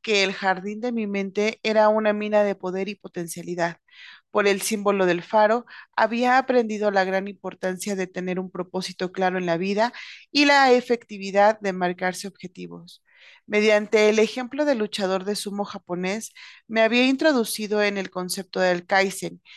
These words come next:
y en los beneficios que se derivarían del autodominio, pero ignoraba que lo mejor estaba por venir. Recordarás que nuestro amigo voluminoso luchador, el voluminoso luchador, estaba desnudo,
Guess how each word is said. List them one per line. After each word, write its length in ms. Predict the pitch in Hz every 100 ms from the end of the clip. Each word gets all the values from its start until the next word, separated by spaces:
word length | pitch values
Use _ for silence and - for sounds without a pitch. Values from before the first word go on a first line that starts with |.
| - _
y 120 | 240
en 120 | 262
los 180 | 277 269
beneficios 720 | 269 208 202 214 196 240 226
que 140 | - 196
se 180 | 196
derivarían 800 | 180 175 180 180 180 196 214 233 -
del 200 | 202 190
autodominio, 800 | 180 175 175 175 185 185 175 170 _ _ _ _
pero 180 | - 208
ignoraba 720 | 214 208 208 214 214 233 269 _
que 140 | - 202
lo 80 |
mejor 400 | 190 190 - 208
estaba 460 | 202 - 196 185 180
por 140 | 185
venir. 340 | 180 175 175 160 _ _ _ - - _
Recordarás 720 | - 240 262 247 262 294 370 -
que 100 | 302
nuestro 320 | 240 - 214
amigo 340 | 208 214 240
voluminoso 720 | 214 202 185 185 185 185 - 202
luchador, 520 | 202 - 185 175 180
el 100 | 196
voluminoso 580 | 185 196 202 202 220 277
luchador, 560 | 254 240 208 180 185 202
estaba 460 | 196 - 190 180 175
desnudo, 540 | 180 180 240 208 190